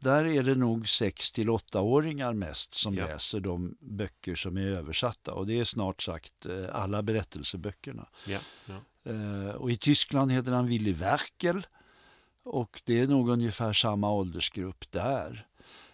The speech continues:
Speaker 1: Men i Sverige så fanns det ju då, vi gjorde dataspel tillsammans, Jens och jag. Eh, tre stycken, eh, eller fyra stycken om jag minns rätt. Och, eh, jag skrev alla replikerna, Jens gjorde alla originalbilderna.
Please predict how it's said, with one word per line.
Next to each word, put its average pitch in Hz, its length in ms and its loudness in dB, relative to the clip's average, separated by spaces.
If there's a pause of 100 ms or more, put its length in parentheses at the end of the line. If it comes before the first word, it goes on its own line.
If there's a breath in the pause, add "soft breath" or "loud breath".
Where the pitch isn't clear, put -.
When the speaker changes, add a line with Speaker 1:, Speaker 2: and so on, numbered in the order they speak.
(100)
Speaker 1:
Men 123 140 8
i 143 60 10
Sverige 160 540 10
så 156 140 2
fanns 131 360 2
det 135 100 0
ju 135 160 4
då, 113 360 2
vi 127 280 -2
gjorde 120 280 0
dataspel 143 880 2
tillsammans, 107 580 0
Jens 90 340 -2
och 104 80 0
jag. 87 240 -2 (580 loud breath)
Eh, 107 600 2 (200)
tre 113 280 2
stycken, 98 800 0
eh, - 500 -8
eller 101 100 -6
fyra 98 380 -2
stycken 98 440 -6
om 98 120 0
jag 95 180 -2
minns 92 280 -2
rätt. 82 420 -6
Och, - 480 -8
eh, 90 280 -6
jag 107 160 0
skrev 104 280 0
alla 98 220 2
replikerna, 98 640 -2
Jens 98 340 0
gjorde 98 240 0
alla 92 460 -2
originalbilderna. 98 1000 -2